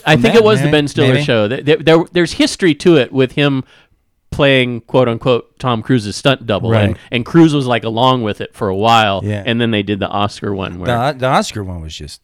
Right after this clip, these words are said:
Speaker 1: Oh, God, that
Speaker 3: fucking
Speaker 1: was so
Speaker 3: hysterical.
Speaker 1: hilarious. Especially when Cruise is just like, "Okay,
Speaker 3: Yeah.
Speaker 1: what?" <laughs>
Speaker 3: Well, th-, and they start finishing each other's sentences,
Speaker 1: Yes.
Speaker 3: and they start laughing together,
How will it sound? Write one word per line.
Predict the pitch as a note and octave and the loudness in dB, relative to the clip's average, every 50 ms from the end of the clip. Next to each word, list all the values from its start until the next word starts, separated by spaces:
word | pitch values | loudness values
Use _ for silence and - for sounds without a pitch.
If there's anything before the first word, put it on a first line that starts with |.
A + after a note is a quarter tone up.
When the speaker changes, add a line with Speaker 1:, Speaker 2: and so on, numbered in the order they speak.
| _ _ | _ _
Speaker 1:
Oh, | G2+ G#2 G#2 F2+ - | -6 -6 -6 -6 -4
God, | A2 G#2 G2 | -4 -2 0
that | D3+ D3 | 0 0
Speaker 3:
fucking | - - A#2 | 0 -2 -6
Speaker 1:
was | A2 G2 F#2 | -6 -6 -6
so | - - F#2+ | -6 -6 -4
Speaker 3:
hysterical. | F#2+ G2 A2+ A2+ A2+ A2+ G#2 F2+ | -4 -2 -2 -2 -2 -4 -4 -6
Speaker 1:
hilarious. | F#2 F#2 F2+ F2 F2 - - - - _ _ _ _ _ _ - | -6 -6 -6 -8 -10 -12 -18 -20 -20 _ _ _ _ _ _ -14
Especially | - - - A#2+ A#2+ - C#3 B2+ | -6 -2 0 0 0 0 -2 -2
when | A2+ A#2 A2 | -2 -2 -6
Cruise | A2 - - B2+ B2 A2+ A2 | -6 -4 -2 -2 -2 -2 -4
is | A2 G#2 G#2 | -6 -8 -6
just | A2 A2 - | -8 -8 -6
like, | - G#2 F2 _ _ _ _ _ _ _ _ _ _ _ _ _ _ _ _ _ _ C#3+ C#3+ | -6 -8 -8 _ _ _ _ _ _ _ _ _ _ _ _ _ _ _ _ _ _ _ -2
"Okay, | - C#3+ C#3 - C3 A2+ G2+ A2 A#2+ _ _ _ _ _ _ | -2 -2 0 0 -4 -4 -4 -4 -6 _ _ _ _ _ _
Speaker 3:
Yeah. | - D3 D3+ | -2 0 0
Speaker 1:
what?" | G3 G#3+ - _ | 0 0 -2 _
<laughs> | _ | _
Speaker 3:
Well, | D3 D#3 E3 D#3 D#3 | 0 2 2 2 2
th-, | D3+ F3 E3+ | 0 -4 -2
and | E3+ F#3 F3+ F3+ | 0 0 2 2
they | E3+ F3 D#3+ | 2 2 2
start | D3 - C#3 D#3 D3+ C#3+ C#3+ | 2 0 2 2 2 2 0
finishing | - - - C#3+ C3+ C3+ C3 - C#3+ C3 B2+ | -4 -4 -4 -2 -2 -2 -2 -4 -4 -4 -4
each | B2+ A#2+ - - | -6 -6 -4 -2
other's | C3+ B2 A#2+ A#2+ A#2+ A2+ - | -2 -2 0 -2 -4 -4 -4
sentences, | - - B2+ A#2+ A#2+ A#2+ A2+ - B2+ B2 | -4 -4 -4 -4 -6 -8 -8 -4 -2 0
Speaker 1:
Yes. | B2+ A#2 A#2 A2+ - C3+ | 0 0 -2 -4 -4 -2
Speaker 3:
and | C#3 D#3 | 0 2
they | D3+ D3 | 2 0
start | C#3 - - D#3+ C#3+ C#3+ C3+ B2 | 0 0 0 2 2 2 0 -2
laughing | B2+ A#2+ A#2+ A#2+ B2 B2 - - B2+ A#2+ | -4 -6 -4 -4 -4 -6 -4 -4 -4 -4
together, | A#2 - C3+ A2+ A2 A#2+ A#2 A#2 A2+ A#2 A2+ A2 G#2+ | -4 -6 -8 -6 -2 -2 -2 0 0 0 -2 -2 -4